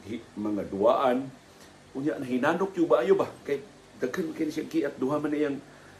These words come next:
ah, duaon dito sa among, sa Pinoyanan, sa mong higala. So, kiat kay sila, tul sa paniudto, wa gid sila pahuway. So,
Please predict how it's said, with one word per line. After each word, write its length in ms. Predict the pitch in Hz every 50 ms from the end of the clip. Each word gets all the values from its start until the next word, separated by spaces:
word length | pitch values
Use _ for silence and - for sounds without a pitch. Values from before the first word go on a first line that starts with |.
| - - -
ah, 400 | - 110 107 107 107 98 85 - - - - - - - - - - -
duaon 400 | 123 120 120 120 131 131 139 135
dito 320 | 131 127 120 - 131 120
sa 240 | - - 117 101 92
among, 320 | 101 110 117 110 101 98 - - - - - - - - - - -
sa 180 | - - 117 101
Pinoyanan, 640 | - - - 110 110 113 104 98 107 117 120 117 113
sa 80 | 123
mong 160 | 110 104 110 - 104
higala. 240 | 98 - 143 120 120
So, 160 | - - -
kiat 320 | - - - 165 165 - -
kay 160 | 139 139 131
sila, 320 | 139 143 151 143 131 - - -
tul 80 | 127
sa 240 | 113 - 127 117 104 - - - - - - - -
paniudto, 640 | - 123 120 123 139 127 - - - 120 117 123 -
wa 80 | - -
gid 160 | 160 156 -
sila 160 | 151 127 127 120 -
pahuway. 400 | 98 92 90 - - - - - -
So, 220 | - - - -